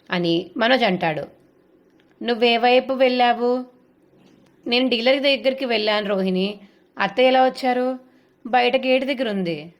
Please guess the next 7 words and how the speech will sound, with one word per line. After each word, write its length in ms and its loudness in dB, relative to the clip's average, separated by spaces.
అని 140 0
మనోజ్ 300 0
చెప్తుంటే 380 0
ఇంక 120 -2
బాలు 280 4
అనుమానంగా 480 0
చూస్తాడు. 500 -6